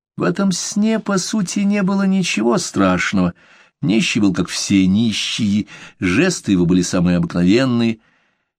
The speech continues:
И однако Мартин пробудился в тоске, как если бы ему пригрезился трагический символ чего-то, что было недоступно его разуму, как если б ему вручили очень важное письмо,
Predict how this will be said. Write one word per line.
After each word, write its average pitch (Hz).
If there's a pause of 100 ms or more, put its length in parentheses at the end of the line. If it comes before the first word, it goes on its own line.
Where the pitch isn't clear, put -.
И -
однако 113
Мартин 110
пробудился 92
в -
тоске, 104 (180)
как -
если -
бы 85
ему 85
пригрезился 90
трагический 95
символ 107
чего-то, 98
что -
было 90 (300)
недоступно 95
его 120
разуму, 101 (600)
как -
если 185
б 170
ему 147
вручили 139
очень 214
важное 190
письмо, 131